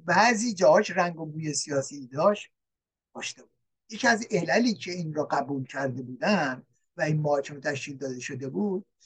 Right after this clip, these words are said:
چون به نظر من ارگان‌های اطلاعاتی اون زمان از این محاکمه نظر دیگر و انتظار دیگری داشتن که لازمه این انتظار این بود که در داخل خود ایران محاکمه به عنوان یک محاکمهٔ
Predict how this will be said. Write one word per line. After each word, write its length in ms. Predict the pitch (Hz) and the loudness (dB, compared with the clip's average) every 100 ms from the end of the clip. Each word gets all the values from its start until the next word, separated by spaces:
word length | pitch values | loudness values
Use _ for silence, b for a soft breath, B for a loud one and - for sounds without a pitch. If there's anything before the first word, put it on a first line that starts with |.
| b b - | b b 2
چون 160 | 247 | 4
به 100 | 233 | 6
نظر 380 | 208 185 185 214 | 6 6 4 4
من 240 | 214 214 226 | 4 2 2
ارگان‌های 500 | 185 180 165 156 156 | -2 -2 -4 -4 -6
اطلاعاتی 560 | - 151 143 135 143 | -8 -8 -8 -8 -12
اون 200 | 135 143 | -16 -16
زمان 400 | 135 131 180 233 - - | -16 -4 2 2 0 2
از 360 | 185 170 151 - | 4 4 2 -4
این 180 | 202 247 | -2 0
محاکمه 920 | 220 196 202 - 196 202 190 185 185 _ _ _ _ 156 | 2 4 4 4 6 8 6 4 -4 _ _ _ _ -2
نظر 520 | 151 139 147 143 147 135 | -2 4 4 4 0 -4
دیگر 460 | 151 135 180 202 196 | -12 0 4 6 4
و 60 | 190 | 0
انتظار 640 | 175 160 139 143 147 143 | -4 -8 -8 -2 0 0
دیگری 380 | 135 135 165 139 | 0 4 6 6
داشتن 300 | - - - - _ _ | 0 -12 -18 -20 _ _
که 140 | 175 | -8
لازمه 460 | 160 160 151 151 170 | 0 4 4 2 0
این 180 | 220 214 | 2 2
انتظار 380 | 175 151 160 | 0 -4 -2
این 80 | 185 | 0
بود 100 | 208 | 0
که 100 | 214 | -2
در 180 | 185 165 | 0 0
داخل 460 | 151 147 135 147 139 | -2 -6 -6 -10 -10
خود 280 | - 151 156 | -6 -8 -8
ایران 760 | 147 135 160 208 170 156 156 _ _ _ _ _ | -10 4 8 8 8 4 0 _ _ _ _ _
محاکمه 460 | 175 165 175 185 233 | 2 2 4 2 4
به 120 | 202 | 4
عنوان 240 | 165 170 202 | 4 2 2
یک 180 | 208 196 | 0 0
محاکمهٔ 960 | 170 151 - 139 151 160 165 160 160 | 2 2 0 -6 -6 -4 -2 -2 -4